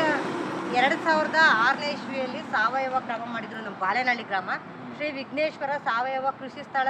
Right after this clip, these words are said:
Speaker 1: ಸಮಿತಿ ಬಾಲೆನಹಳ್ಳಿ ಅಂತ ಶಿರಾ ತಾಲೂಕು, ತುಮಕೂರು ಜಿಲ್ಲೆ, ಆ, ಇದ್ರೊಳಗೆ ಮಾಡಿದ್ದಿದ್ದು.
Speaker 2: ಹ್ಮ್.
Speaker 1: ಇದ್ರಿಂದಲೇ ನಾನು ಮುಂದೆ ಬರೋಕ್ಕೆ ಕಾರಣ ಆಗಿದ್ದು. ಇದ್ರಾಗೆ ನನ್ನನ್ನ ಡೈರೆಕ್ಟರ್ ಮಾಡ್ಕೊಂಡಿದ್ರು. ಈ ಕಮಿಟಿ ಮಾಡ್ಕೊಂಡಿದ್ವಿ ನಾವು ಒಂದು ಹನ್ನೆರಡು ಜನ.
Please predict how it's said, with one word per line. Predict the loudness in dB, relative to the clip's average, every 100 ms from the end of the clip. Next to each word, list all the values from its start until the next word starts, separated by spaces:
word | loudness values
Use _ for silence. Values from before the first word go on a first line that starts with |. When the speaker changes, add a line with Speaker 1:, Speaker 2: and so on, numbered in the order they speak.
| -2
Speaker 1:
ಸಮಿತಿ | -6 -8 -10 -12
ಬಾಲೆನಹಳ್ಳಿ | -4 0 0 0 -2 -4 -8
ಅಂತ | -8 -2 -2 -2 -10 -18 -18 -6
ಶಿರಾ | 0 0
ತಾಲೂಕು, | 4 4 4 2 -4 -8
ತುಮಕೂರು | -10 -8 -8
ಜಿಲ್ಲೆ, | -8 -4 -4
ಆ, | -4 -10 -14 -14 -14 -10 -2 0 0
ಇದ್ರೊಳಗೆ | 0 -4 -4 -2
ಮಾಡಿದ್ದಿದ್ದು. | 0 -2 -4 -4 -2
Speaker 2:
ಹ್ಮ್. | -2 -4 -8 -6 -2
Speaker 1:
ಇದ್ರಿಂದಲೇ | 2 4 6 4 4
ನಾನು | 2 0 0
ಮುಂದೆ | 0 2 2
ಬರೋಕ್ಕೆ | 2 2 0 0 2 2
ಕಾರಣ | 2 4 6
ಆಗಿದ್ದು. | 4 2 2
ಇದ್ರಾಗೆ | 2 2
ನನ್ನನ್ನ | 2 2 2 2 4
ಡೈರೆಕ್ಟರ್ | 2 2 2 2
ಮಾಡ್ಕೊಂಡಿದ್ರು. | 4 4 4 4 4 4 4 6 8 8 10
ಈ | 10 10
ಕಮಿಟಿ | 8 8 6 4
ಮಾಡ್ಕೊಂಡಿದ್ವಿ | 4 2 2 0
ನಾವು | 0 0 0
ಒಂದು | 0 0
ಹನ್ನೆರಡು | 2 2 2
ಜನ. | 2